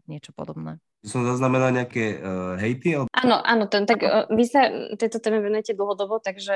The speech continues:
Speaker 3: asi aj, e, ľudia, či už na dezinfoscéne, alebo teda akokoľvek to teraz nazveme, tak vedia o vás. Momentálne, keď o tom ako novinár, e, reportujete,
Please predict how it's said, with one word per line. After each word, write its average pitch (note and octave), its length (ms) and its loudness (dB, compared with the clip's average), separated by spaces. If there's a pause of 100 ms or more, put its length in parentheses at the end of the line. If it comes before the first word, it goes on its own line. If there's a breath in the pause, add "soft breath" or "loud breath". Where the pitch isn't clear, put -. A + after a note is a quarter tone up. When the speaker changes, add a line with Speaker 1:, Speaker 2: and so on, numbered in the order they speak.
Speaker 3:
asi G3 480 -6
aj, F#3 220 2 (100)
e, F#3 80 0 (320)
ľudia, F#3 480 2 (160)
či G3+ 160 -6
už F#3+ 80 -4
na F#3+ 80 0
dezinfoscéne, F#3 720 -2
alebo F3+ 160 0
teda F3+ 240 0
akokoľvek F#3 400 2
to - 80 -20
teraz F#3 320 0
nazveme, F#3 480 -2
tak - 240 -4
vedia F#3 400 4
o F3+ 80 2
vás. F#3+ 320 4 (320 loud breath)
Momentálne, G#3 480 2
keď G3+ 160 -4
o F#3+ 80 0
tom F#3+ 400 -2
ako F#3+ 160 -6
novinár, F#3+ 560 0
e, - 40 -2 (360)
reportujete, G3 800 0